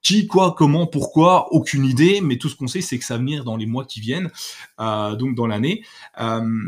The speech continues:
mais c'est pas forcément ça le, le, l'information la plus intéressante, parce qu'on commençait à les voir venir, hein, les Chromebooks l'année dernière.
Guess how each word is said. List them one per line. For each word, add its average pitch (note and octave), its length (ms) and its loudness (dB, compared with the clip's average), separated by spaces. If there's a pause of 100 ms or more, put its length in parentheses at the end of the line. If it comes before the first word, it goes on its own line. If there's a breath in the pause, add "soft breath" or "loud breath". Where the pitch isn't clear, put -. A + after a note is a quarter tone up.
(360)
mais E3 540 -2
c'est - 220 2
pas G3 120 4
forcément D#3 460 0
ça E3+ 220 0
le, A2+ 240 -2
le, G#2 340 -4
l'information A#2+ 540 -2
la A#2 100 0
plus A2+ 220 -6
intéressante, B2+ 440 2
parce A#2 140 0
qu'on B2 160 2
commençait B2+ 400 2
à C3 60 2
les A2 100 4
voir A2+ 260 0
venir, A#2+ 360 4
hein, A2 80 2
les A2 60 0
Chromebooks B2 400 2
l'année A2 120 4
dernière. B2 380 4